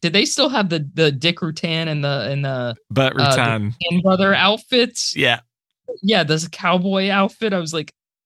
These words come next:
Speaker 1: "That's the only way to fly a plane." I'm sorry. If I
Speaker 2: Yeah.
Speaker 1: ever did fly a plane, I would dress like that every single damn day because I'd be like, "I'm just badass."
Speaker 2: Yeah. The Voyager plane, for people who don't know, it, it, it flew around the world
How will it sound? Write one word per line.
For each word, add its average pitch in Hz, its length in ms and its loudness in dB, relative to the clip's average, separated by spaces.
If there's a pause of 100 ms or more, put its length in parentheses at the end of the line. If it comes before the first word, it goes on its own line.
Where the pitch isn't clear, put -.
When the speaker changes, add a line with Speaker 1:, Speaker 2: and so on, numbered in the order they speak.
(140)
Speaker 1:
"That's 226 160 2
the 403 120 4
only 233 160 4
way 165 120 2
to 123 80 -2
fly 107 260 -6
a 87 80 -8
plane." 107 540 -10
I'm 135 100 -6
sorry. 131 360 0
If 127 100 -8
I 175 120 4
Speaker 2:
Yeah. 196 80 4
Speaker 1:
ever 175 120 0
did 156 320 -2 (380)
fly 175 140 2
a 170 60 2
plane, 175 300 -2
I 143 160 2
would 139 140 -2
dress 120 320 -4
like 113 180 -6
that 110 140 -6
every 135 420 -2
single 131 480 -2
damn 120 480 -2
day 110 420 -4
because 117 280 -10
I'd 143 140 -6
be 139 100 -8
like, 147 200 -8
"I'm 175 160 -6
just 160 160 -12 (340)
badass." 123 640 -4
Speaker 2:
Yeah. 90 340 -2
The 156 100 0
Voyager 160 340 2
plane, 151 280 0
for 117 60 -6
people 131 240 2
who 120 60 0
don't 131 220 -2
know, 104 200 -2
it, 98 200 -4
it, 107 220 -6
it 107 160 -8
flew 156 180 2
around 139 280 2
the 123 60 0
world 113 520 0